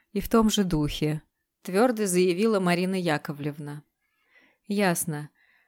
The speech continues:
Скажите, кто, по-вашему, мог ненавидеть Павла Ившина настолько сильно, что решился на убийство?»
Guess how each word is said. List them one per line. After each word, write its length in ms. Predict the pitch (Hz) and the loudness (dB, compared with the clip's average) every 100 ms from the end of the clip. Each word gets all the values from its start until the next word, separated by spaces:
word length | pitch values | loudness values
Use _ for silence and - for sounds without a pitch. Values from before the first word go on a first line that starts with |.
| _ | _
Скажите, 520 | - 226 226 233 175 | -2 0 2 2 2
кто, 280 | - - 320 | 2 2 6
по-вашему, 560 | 262 233 226 - 208 | 6 6 4 4 2
мог 280 | 208 214 - | 4 2 2
ненавидеть 600 | 214 214 214 220 196 - | 0 2 0 0 2 4
Павла 320 | 202 202 202 | 4 4 2
Ившина 580 | 208 - 233 - 214 196 | 2 2 0 0 -2 -2
настолько 560 | 190 196 - 208 185 202 | -2 -2 2 0 2 0
сильно, 640 | - 262 320 254 165 156 _ | 2 4 4 4 0 -2 _
что 240 | - - | -8 0
решился 540 | 190 190 - 247 233 226 | 2 2 2 0 2 0
на 160 | 214 | 2
убийство?» 720 | 214 190 175 160 - 147 147 | 0 0 0 0 -4 -6 -6